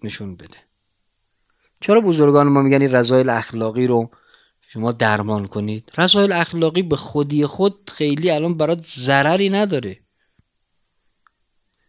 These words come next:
یعنی چی؟ ماشین وقتی فرمونش می‌زنه ترمزش نمیگیره،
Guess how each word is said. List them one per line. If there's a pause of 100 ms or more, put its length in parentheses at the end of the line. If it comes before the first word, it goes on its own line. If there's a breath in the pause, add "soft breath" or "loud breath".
یعنی
چی؟ (1000 soft breath)
ماشین (240)
وقتی
فرمونش
می‌زنه
ترمزش
نمیگیره،